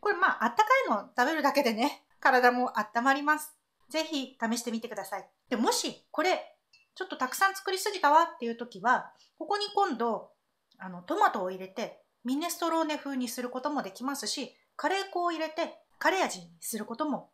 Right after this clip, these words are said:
できます。で、大体この分量で、え、たっぷり食べて、四五人前分ぐらいですので、お客様いらした時にもこの料理、私いいと思ってます。お出ししてます。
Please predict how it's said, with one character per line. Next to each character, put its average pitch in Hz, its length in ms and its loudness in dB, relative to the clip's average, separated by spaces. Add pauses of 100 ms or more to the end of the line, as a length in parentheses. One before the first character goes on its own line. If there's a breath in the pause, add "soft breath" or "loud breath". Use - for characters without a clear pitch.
で 220 100 -10
き - 100 -10
ま 190 120 -6
す。 - 160 -14 (200)
で、 285 80 -4
大 415 140 8
体 466 60 0 (180)
こ 415 80 4
の 415 140 0
分 403 200 -2
量 381 200 0
で、 220 360 -6 (140)
え、 233 80 -8
た 320 120 0
っ 330 100 -4
ぷ - 80 4
り 392 80 4
食 254 160 0
べ 214 80 -4
て、 185 300 -10 (300)
四 - 180 0
五 277 120 0
人 269 280 -4
前 208 400 -2
分 208 180 -14
ぐ 196 100 -14
ら 185 120 -8
い 160 60 -18
で - 100 -20
す - 120 -14
の 190 120 -12
で、 339 320 -4 (440 soft breath)
お - 20 -20
客 262 180 -12
様 320 300 -2
い 330 80 -6
ら 339 120 0
し 339 60 -10
た 320 100 -2
時 311 240 -12
に 359 80 -10 (160)
も 247 80 -8
こ - 120 -12
の 208 140 -8
料 190 180 -12
理、 170 140 -18 (200)
私 202 260 -10
い 196 240 -18
い - 20 -16
と 196 120 -16
思 196 140 -10
っ 208 100 -14
て 196 80 -12
ま 156 200 -16
す。 - 200 -20
お 226 120 -10
出 180 120 -2
し - 140 -2
し - 100 -6
て 190 100 -8
ま 175 240 -12
す。 - 200 -20